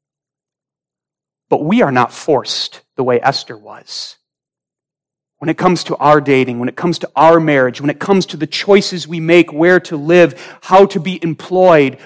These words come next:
we are not forced by a tyrannical king, and that makes the application come to us with all the more force. Compromise not with the world, for compromise with the world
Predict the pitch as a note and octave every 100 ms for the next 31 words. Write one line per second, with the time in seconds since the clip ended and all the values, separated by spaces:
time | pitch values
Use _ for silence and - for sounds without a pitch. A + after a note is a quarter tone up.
0 | - E3 C4+ - F3+ F3+ G3+ - - B3+
1 | F#3+ - F3+ F#3+ F3+ - F#3 F#3 A#3+ B3
2 | A#3+ G#3 - B3+ B3 E3 - - B3+ A#3
3 | A#3 A#3+ - A3+ G3 G3+ F#3+ B3 A#3 G#3
4 | - A#3 G3+ G3+ A3+ - - G3+ A3+ F#3+
5 | E3+ D#3 D3 - - C4 F3+ B2+ A2 -
6 | - _ _ _ _ _ _ _ _ _
7 | _ - - F3+ F3 D#3 D3 C3+ B2 C#3
8 | C#3+ D#3 C3+ - A#2 B2 D3+ C#3 A#2 G2+
9 | _ _ _ _ _ _ _ _ - -
10 | F#3 F#3 F3 D#3 D3 C#3 C3 C#3 C3 A#2+
11 | E3+ F#3 E3 C3+ B2